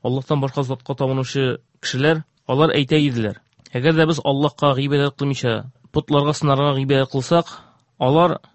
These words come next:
кыямәт көндә безне яклыячаклар, алар Аллаһ Тәгаләгә безне җәһәннәмгә кертмәүне сорап мөрәҗәгать итәчәкләр», дип әйтә иделәр. Һәм Аллаһ Тәгалә аларның шушы сүзләрен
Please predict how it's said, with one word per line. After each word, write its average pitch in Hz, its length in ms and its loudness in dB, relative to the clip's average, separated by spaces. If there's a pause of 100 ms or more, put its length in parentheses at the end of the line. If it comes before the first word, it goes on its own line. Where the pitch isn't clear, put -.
(240)
кыямәт 147 400 0
көндә 143 220 0
безне 135 260 2
яклыячаклар, 131 840 2 (380)
алар 139 240 2
Аллаһ 139 340 0
Тәгаләгә 131 520 2 (260)
безне 127 240 2
җәһәннәмгә 139 640 2
кертмәүне 135 440 0
сорап 135 340 0 (200)
мөрәҗәгать 139 480 4
итәчәкләр», 135 500 0
дип 143 160 -2
әйтә 131 220 0
иделәр. 110 420 -4 (460)
Һәм 117 140 -4
Аллаһ 139 260 -2
Тәгалә 143 320 0
аларның 139 320 -2
шушы 135 400 -4
сүзләрен 147 600 -2